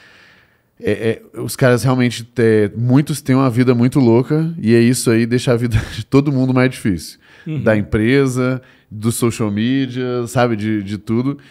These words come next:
Speaker 1: E acaba tendo um efeito ruim, né? Ruim pro artista, ruim pra empresa e tal. Então, só de ver vocês, de fato, se preocupando com uma certa postura e tudo mais, já é bem,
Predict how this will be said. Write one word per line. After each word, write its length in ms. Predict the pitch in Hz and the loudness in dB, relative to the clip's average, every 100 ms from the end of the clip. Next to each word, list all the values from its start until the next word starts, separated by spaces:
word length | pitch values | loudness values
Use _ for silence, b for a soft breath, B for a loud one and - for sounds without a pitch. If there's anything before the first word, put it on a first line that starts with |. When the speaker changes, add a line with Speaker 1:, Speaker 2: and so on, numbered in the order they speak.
| B B B | B B B
Speaker 1:
E 240 | - 143 165 | -6 0 0
acaba 280 | 196 180 190 | 0 0 0
tendo 200 | 196 180 | -2 -2
um 60 | 185 | 0
efeito 420 | 175 156 147 175 175 175 | 2 2 2 0 0 2
ruim, 360 | 185 226 185 165 | 2 2 0 0
né? 180 | 117 123 | 0 2
Ruim 200 | 117 113 | 0 -2
pro 120 | 113 | -2
artista, 520 | 113 - 139 135 113 | -4 -4 -4 -4 -4
ruim 240 | 101 101 98 | -2 -4 -4
pra 100 | 104 | -6
empresa 560 | 95 110 123 117 107 | -2 0 0 0 -2
e 60 | 95 | -4
tal. 240 | 104 104 | -4 -4
Então, 280 | 104 110 110 - B B B | -6 -8 -8 -14 B B B
só 160 | - 127 | -4 -2
de 120 | 147 | 2
ver 120 | 135 | 2
vocês, 520 | 123 120 127 117 110 | 2 -2 0 0 0
de 80 | 107 | -4
fato, 480 | 107 101 - 98 90 | -4 -4 -4 -8 -8
se 120 | - | -8
preocupando 600 | 113 113 - 110 113 110 | -4 -4 -2 -2 0 -2
com 120 | 107 | -4
uma 60 | 107 | -6
certa 320 | - 101 98 92 87 80 - _ | -4 -6 -4 -2 -2 -6 -12 _
postura 520 | 101 92 - 101 104 | -6 -6 -6 -2 -2
e 40 | 101 | -2
tudo 200 | 85 90 | -6 -6
mais, 260 | 85 101 | -4 -4
já 120 | 107 | -4
é 40 | 107 | -4
bem, 640 | 95 104 120 107 92 | -2 -2 -2 -4 -4